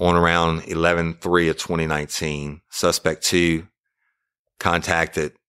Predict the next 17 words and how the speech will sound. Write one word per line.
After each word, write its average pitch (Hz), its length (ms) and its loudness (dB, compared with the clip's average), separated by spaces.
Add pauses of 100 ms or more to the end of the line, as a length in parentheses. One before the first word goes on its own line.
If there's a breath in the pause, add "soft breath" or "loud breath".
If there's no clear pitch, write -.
(520)
two 90 280 0
other 104 340 4
people 71 640 -8
who 78 120 -8
came 80 360 -2
forward 76 460 -4 (1400 soft breath)
and, 73 300 0
and, 71 200 -4
and 69 380 -6 (400)
made 71 220 -2
statements 82 380 0
about 67 220 -2
this, 67 220 -8
and 73 120 -10
says 73 220 -4
suspect - 640 2
two 85 440 2